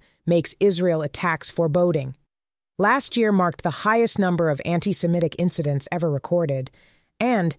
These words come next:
as the Israeli-Palestinian conflict escalates, experts expect more. Source: Washington Post. Philadelphia considers first U S bill to end unlawful medical deportations.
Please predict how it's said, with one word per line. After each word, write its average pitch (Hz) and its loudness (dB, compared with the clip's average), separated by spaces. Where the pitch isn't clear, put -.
as 180 0
the 190 2
Israeli-Palestinian 185 0
conflict 185 -4
escalates, 143 -6
experts 160 -4
expect 147 -6
more. 165 -2
Source: 185 0
Washington 196 0
Post. 156 -4
Philadelphia 196 2
considers 160 0
first 208 -4
U 196 2
S 175 -4
bill 151 0
to 170 -4
end 165 -2
unlawful 180 0
medical 156 0
deportations. 143 -4